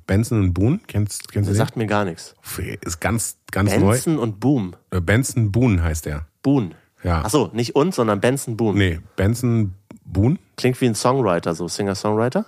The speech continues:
Speaker 1: Ja, ist so ein bisschen so, aber so ein ganz ge-, verrückter Typ irgendwie. Also, wenn das, äh, es gibt ein Lied von dem, das kennst du auch.
Speaker 2: Ja, wie heißt das?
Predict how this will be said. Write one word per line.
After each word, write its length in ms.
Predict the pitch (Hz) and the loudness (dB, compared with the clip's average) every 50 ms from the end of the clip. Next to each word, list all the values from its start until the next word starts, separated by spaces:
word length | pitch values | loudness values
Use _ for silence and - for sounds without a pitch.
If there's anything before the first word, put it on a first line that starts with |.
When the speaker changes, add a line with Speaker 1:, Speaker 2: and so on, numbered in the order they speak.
| - - | -4 -2
Speaker 1:
Ja, 200 | 92 101 120 131 | 0 2 2 2
ist 80 | 127 | 0
so 60 | - 123 | 0 -2
ein 20 | |
bisschen 200 | 117 120 - 127 | -2 -2 0 0
so, 140 | 113 135 139 | 0 2 0
aber 200 | 98 101 113 110 | 2 2 2 2
so 80 | 104 113 | 2 0
ein 80 | 104 | 0
ganz 260 | 95 113 135 120 - _ _ - | 0 -2 -4 -6 -8 _ _ -16
ge-, 100 | - 98 | -14 -14
verrückter 720 | - - - - - - - - 113 - 127 113 117 110 | -14 -16 -18 -20 -18 -12 -8 -8 -6 -4 -2 -2 -2 -2
Typ 180 | - - 120 - | -2 -2 -2 -2
irgendwie. 220 | 85 87 95 98 92 | 0 2 2 2 2
Also, 320 | 98 104 107 107 107 92 - - - _ - - - - - - _ | 2 2 2 2 0 -2 -4 -8 -14 _ -20 -20 -20 -20 -20 -20 _
wenn 260 | - 101 107 110 104 101 | 0 0 0 2 0 -2
das, 340 | - 104 101 110 101 - - | -4 -2 0 0 0 0 -2
äh, 340 | 104 - - 55 67 64 90 87 | -4 -4 -4 -6 -8 -8 -8 -4
es 280 | 98 104 107 107 113 104 | -2 0 0 0 0 0
gibt 160 | - 170 - | -2 0 2
ein 60 | 127 | 2
Lied 160 | 131 170 160 - | 2 2 0 0
von 120 | - 151 | 0 2
dem, 120 | 143 139 131 | 2 2 2
das 100 | 127 - | 0 0
kennst 280 | - - 131 151 - - | 0 0 0 0 -2 -4
du 40 | - | -2
auch. 300 | 131 160 196 - - - _ | 0 -2 -2 -2 -6 -12 _
Speaker 2:
Ja, 120 | - 101 92 | -8 -4 -2
wie 80 | 107 | -2
heißt 160 | 110 120 - 202 | -2 -2 -4 -6
das? 180 | 208 - - | -6 -8 -12